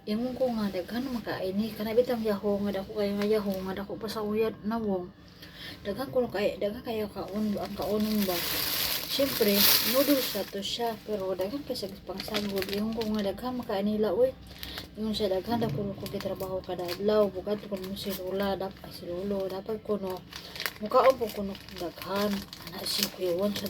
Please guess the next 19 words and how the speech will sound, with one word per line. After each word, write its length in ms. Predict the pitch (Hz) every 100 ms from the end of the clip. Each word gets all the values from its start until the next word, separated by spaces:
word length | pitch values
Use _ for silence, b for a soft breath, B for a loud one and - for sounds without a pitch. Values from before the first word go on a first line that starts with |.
| -
ta, 80 | 208
inana 400 | 180 185 190 202 180
mo 160 | 196 262
na 80 |
siya 240 | 269 - 190
nga, 160 | 180
dili 240 | 175 185 294
lagi 240 | 269 214 196
ko 160 | 208 196
mudakuan 560 | 190 202 - 202 226 208
eh. 80 | 180 - - - - - - - - - - B B B B B B - -
Karon 240 | 240 233 233
na 80 |
sad, 320 | 220 208 180 180 180
merkado 480 | 185 190 214 208 214
mi. 160 | 202 196 - - - B B B B B B
Ubalik 560 | 202 185 202 240 277 -
pa 80 | 214
ko 160 | 202